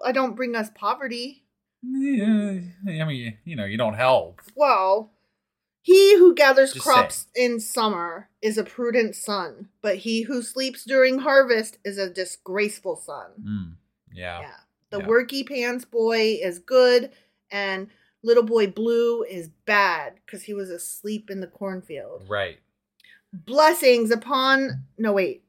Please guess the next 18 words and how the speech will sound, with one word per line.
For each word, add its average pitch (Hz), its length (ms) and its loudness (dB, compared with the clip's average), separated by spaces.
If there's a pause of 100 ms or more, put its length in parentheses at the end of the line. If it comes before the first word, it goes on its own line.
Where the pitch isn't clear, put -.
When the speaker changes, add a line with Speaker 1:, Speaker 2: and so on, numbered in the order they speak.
(120)
Speaker 1:
Blessings 311 540 4
crown 285 600 4
the 214 120 -2
head 247 300 -2 (160)
of 233 220 -4
the 226 100 -2
righteous, 208 580 -6 (420)
but 170 180 -6
violence 196 720 2
overwhelms 185 640 -4
the 185 80 -12
mouth 185 360 -2
of 165 140 -6
the 175 80 -4
wicked. 170 480 -10 (280)
Speaker 2:
Mm. 131 260 -10
Speaker 1:
Except 214 380 -8
that 202 260 -4